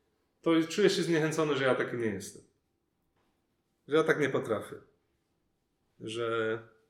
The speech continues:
może nie jestem w pełni chrześcijaninem, skoro nie, nie, nie głoszę kazań, nie organizuję konferencji czy coś takiego.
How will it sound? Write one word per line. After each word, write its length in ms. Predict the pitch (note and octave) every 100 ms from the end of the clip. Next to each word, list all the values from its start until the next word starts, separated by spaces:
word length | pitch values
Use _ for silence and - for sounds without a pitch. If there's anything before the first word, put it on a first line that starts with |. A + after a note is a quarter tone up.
| _ _ _ _
może 400 | A#2+ B2+ C3+ C3
nie 100 | C3+
jestem 220 | C3 A#2
w 40 | -
pełni 240 | B2 A2+
chrześcijaninem, 600 | - A2+ D3+ D#3+ E3 B2+
skoro 220 | - C3
nie, 120 | B2 A#2+ A#2+ - _ -
nie, 280 | C3 A#2+
nie 120 | A#2+ A#2
głoszę 240 | A#2 -
kazań, 320 | - C3+ A#2+
nie 80 | A#2
organizuję 380 | A2+ A2+ A#2 A#2
konferencji 580 | A#2 - A2+ A2+ - -
czy 100 | A2+
coś 140 | -
takiego. 300 | A2 -